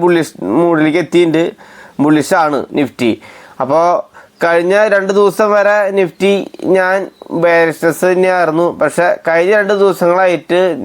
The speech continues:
Nifty പ്രത്യേകിച്ച് വ്യാഴാഴ്ച അതിശക്തമായ റാലി നടത്തി, ഏ, ബുള്ളിഷ് മൂഡിലേക്ക് എത്തി. ഏ, വെള്ളിയാഴ്ചയും ആ ബുള്ളിഷ് മൂഡ് സസ്റ്റെയിൻ ചെയ്യാനായിട്ട് Nifty-ക്ക് സാധിച്ചിട്ടുണ്ട്. ഓക്കെ,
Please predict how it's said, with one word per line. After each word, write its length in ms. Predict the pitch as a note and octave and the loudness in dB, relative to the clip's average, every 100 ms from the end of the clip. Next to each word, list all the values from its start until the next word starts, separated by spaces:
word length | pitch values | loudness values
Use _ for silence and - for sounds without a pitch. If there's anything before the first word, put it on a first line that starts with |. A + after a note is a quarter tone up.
| D#3 | 0
Nifty 380 | D#3 - - F#3 E3+ | 0 -2 0 0 0
പ്രത്യേകിച്ച് 420 | C#3+ - D#3 D#3 G#3 | -4 -4 -2 0 0
വ്യാഴാഴ്ച 420 | G3+ F3 E3+ D#3 F3 | 2 2 0 0 -2
അതിശക്തമായ 520 | D#3+ E3 D#3+ D#3+ E3 | 0 -2 0 0 2
റാലി 320 | E3+ E3 D3+ D3+ | 2 0 0 0
നടത്തി, 460 | D#3 C#3 E3+ F#3+ - - - - D#3+ | -2 0 0 0 -2 -14 -20 -4 0
ഏ, 140 | D#3+ D3 | 0 2
ബുള്ളിഷ് 300 | D3+ D3 D3 | 0 0 0
മൂഡിലേക്ക് 300 | D3+ D3+ D#3 D#3 | 0 2 0 -2
എത്തി. 360 | D3 G3 G3+ - | 0 0 0 -4
ഏ, 140 | D#3 D#3+ | 0 2
വെള്ളിയാഴ്ചയും 800 | D#3+ D#3 D#3 D3+ C#3+ F3 G3 G#3+ - - - | 2 2 2 0 0 -2 -2 -4 -14 -20 -4
ആ 100 | D#3+ | -4
ബുള്ളിഷ് 460 | F3+ F3+ F3 D#3 E3+ | 0 0 0 -2 -2
മൂഡ് 340 | E3+ F3 F#3 F#3 F#3 | 0 2 2 0 -2
സസ്റ്റെയിൻ 520 | F3 - F#3+ G3 F#3 | -4 -2 -2 0 0
ചെയ്യാനായിട്ട് 540 | F#3+ F3+ F3+ E3+ F3+ F#3 F3 | 0 2 0 0 0 0 0
Nifty-ക്ക് 340 | D#3 D#3 D3 D#3 | -4 -2 -2 0
സാധിച്ചിട്ടുണ്ട്. 440 | D#3+ C#3+ C3 C3 A2 B2+ | 0 -2 -2 0 2 0
ഓക്കെ, 300 | C#3 F3 F#3 | 0 0 -2